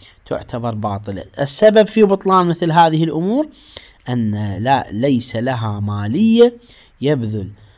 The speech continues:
آه، العقلاء مال بأزائها. أعتقد هذا هم أيضًا مر علينا، يعني اللي يستذكر، آه، في كتاب البيع وأيضًا في كتاب المهر. وتحتاجوا دائمًا راح يجيكم شنو الأشياء التي لها مالية يبذل، يعني يتنافس عليها العقلاء،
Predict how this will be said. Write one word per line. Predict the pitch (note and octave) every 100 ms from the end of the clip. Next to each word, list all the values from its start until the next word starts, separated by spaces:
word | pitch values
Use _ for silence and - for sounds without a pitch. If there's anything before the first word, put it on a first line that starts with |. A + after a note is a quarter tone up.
| _
آه، | - A2 G2 G#2+
العقلاء | G#2 G#2+ G#2+ A2 C3+ F3 F#3 -
مال | A2+ B2+ D#3+
بأزائها. | D3 A2 - G#2+ F2+ - G2 G2 G2+ A2 - - _ _ _ _ - _ _ _ - -
أعتقد | C3+ - D3 B2+
هذا | C#3 C3 D3 C3+
هم | D3
أيضًا | - B2 A#2
مر | A2+ A2+ G#2+
علينا، | A2+ A2 G#2+
يعني | G#2 G#2
اللي | G#2 G#2 G2+ G2
يستذكر، | G#2 G2+ C#3 C#3 - D#3 _ _ _ _ - _ G2
آه، | G2
في | F2 -
كتاب | G#2+ G#2 A2 A#2 C3+ C#3
البيع | - G2 G2+ G2+ - - - _
وأيضًا | - C3 A#2
في | G#2+ A2+
كتاب | A2 A2 C3+ D3+ A2
المهر. | A2 G2+ G2+ G2+ - _ - - - - -
وتحتاجوا | G#2+ - - D#3 D3 E3
دائمًا | C3+ D3 B2+ A#2
راح | A2+ -
يجيكم | A2 A2+ A2 A2+
شنو | - C3+
الأشياء | B2 A2+ - C3+ G#2+
التي | B2 A#2 - A#2
لها | B2 B2+ A#2+
مالية | A#2 A#2 C#3+ D3+ A#2 -
يبذل، | B2+ A2+ A2+ G2+
يعني | G#2 A2+ A2+
يتنافس | A#2+ A2+ A#2+ C3+ C#3+ F3 -
عليها | A#2+ C#3+ C3
العقلاء، | B2 G#2+ A2+ A#2 B2+ C3